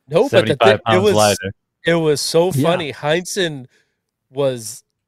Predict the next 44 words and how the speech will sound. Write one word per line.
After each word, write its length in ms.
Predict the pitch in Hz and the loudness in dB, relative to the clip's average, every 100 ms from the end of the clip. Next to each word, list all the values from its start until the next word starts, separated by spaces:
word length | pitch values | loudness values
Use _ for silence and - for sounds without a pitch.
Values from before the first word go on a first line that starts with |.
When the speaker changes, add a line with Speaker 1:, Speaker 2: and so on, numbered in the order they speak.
| _ _ _ _ _ | _ _ _ _ _
Speaker 1:
chill 640 | - - 156 170 185 107 - | -10 -6 0 0 0 -6 -8
compared 440 | 143 151 139 123 | -8 -4 -4 -4
to 80 | 123 | -8
the 80 | 113 | -10
way 240 | 123 123 | -8 -8
he 120 | 131 | -10
was 460 | 117 120 123 117 113 | -8 -6 -6 -8 -16
the, 120 | 120 _ | -20 _
probably 240 | 131 117 | -8 -6
the 100 | 110 | -8
last 340 | 104 117 110 - | -8 -8 -10 -12
five 440 | 120 117 131 120 | -10 -6 -8 -8
seas-, 300 | - 117 107 | -14 -16 -16
or 160 | 123 101 | -14 -14
ten 320 | - 135 156 | -10 -10 -10
seasons, 540 | - 120 104 101 104 - _ _ _ _ | -12 -14 -18 -18 -20 -20 _ _ _ _
where 140 | 123 | -6
he 100 | 131 | -6
was 280 | 127 120 107 | -8 -10 -4
yelling 340 | 147 147 147 143 | 0 2 0 -4
at 120 | 143 | -6
the 100 | 139 | -8
refs 360 | 127 135 135 - | -6 -4 -4 -6
constantly. 540 | 147 135 131 139 135 | -6 -4 -6 -8 -8
He 100 | 143 | -8
was, 180 | 160 151 | -10 -12
he 160 | 131 175 | -12 -10
was 160 | 165 | -12
pretty 320 | - 156 156 | -10 -10 -10
chill. 400 | 131 - 160 139 - _ _ _ _ _ | -10 -6 -4 -6 -10 _ _ _ _ _
The, 160 | - - - | -18 -18 -16
it, 160 | 147 _ | -16 _
but 160 | 175 160 | -12 -10
the, 160 | 151 - 143 | -10 -12 -16
the 100 | 147 | -14
game 300 | 160 170 190 | -8 -8 -6
was 140 | 180 | -8
totally 340 | - 190 180 165 | -8 -8 -8 -8
different. 360 | 185 262 185 | -8 -8 -10
Like, 240 | 127 127 117 113 _ 131 | -10 -12 -14 _ _ _
one 180 | 151 | -6
of 60 | 170 | -6
the 40 | 156 | -8
things, 420 | - 190 175 165 | -8 -8 -10 -18